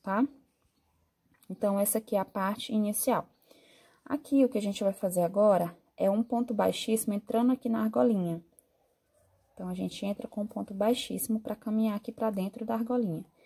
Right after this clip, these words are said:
Aqui, a gente vai ter seus cinco pontos, é, cinco, cinco correntes, na verdade, ó. Três,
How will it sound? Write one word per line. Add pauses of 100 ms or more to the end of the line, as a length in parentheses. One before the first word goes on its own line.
(260)
Aqui,
a
gente
vai
ter
seus
cinco
pontos, (340)
é,
cinco,
cinco
correntes,
na
verdade,
ó. (100)
Três,